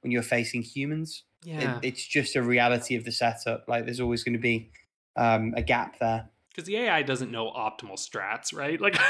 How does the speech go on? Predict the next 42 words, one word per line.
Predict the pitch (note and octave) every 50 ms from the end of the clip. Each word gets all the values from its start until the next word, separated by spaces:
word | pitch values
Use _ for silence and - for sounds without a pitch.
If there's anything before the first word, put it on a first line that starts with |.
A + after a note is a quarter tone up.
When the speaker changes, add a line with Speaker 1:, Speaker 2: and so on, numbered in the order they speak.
| - A3 -
Speaker 2:
<laughs> | - - - - -
you | C4 - -
know, | C#4 - - -
they | B3 A#3+
Speaker 1:
No. | -
Speaker 2:
didn't, | C#4 - - A#3+ - - - - G4 - -
they | D4
didn't | C#4+ D4 C4+ G#3
program | - - G#3+ G3 G3 F#3 F3+ E3+ D3+ C3+ C3+ C3+
"Do | - E3 D3+ C#3
this," | C#3 C#3 C#3+ B2+ A#2 -
'cause, | - - B2
like, | B2+ B2 A#2+ -
there's | C3 A#2+ -
too | - - F#3 F3
many | D#3+ C3+
variables, | A#2 B2 A#2 B2+ C3+ B2+ B2 - A2 G2+ G2+ - - _
but | - A2 G#2+ G#2 - _ _ _ -
it's | G#3 A3 G#3+ - -
good | D3 C#3+ C#4+ F4 D4
A | D#3 A2+ A2
I, | G#2+ D3 C3+ G#2+
Speaker 1:
Or | D3+
at | D3+
least | D#3 D#3 - -
Speaker 2:
don't | C3+ B2+
Speaker 1:
the, | - A#2
Speaker 2:
get |
me | - - -
wrong. | G#2+ B2 A2+ G2 - - -
Speaker 1:
the | - D3 D3+
version | C3+ E3+ F#3 F#3 F3 D#3 D#3 D3 C#3
that | C3 - B2+ -
does, | - D#3 C#3+ C3 B2+ A2+ - -
Microsoft | B2+ B2+ B2+ G2+ - - - - A#2+ G#2+ - -
haven't | B2+ A#2+ B2 A#2 A#2+
let | B2 A#2 - - A#2+
out | A#2 A2+
into | A2+ A2+ - A#2
the | A2+
public | - A#2+ A2 - A2 - - - -
yet. | A2 - -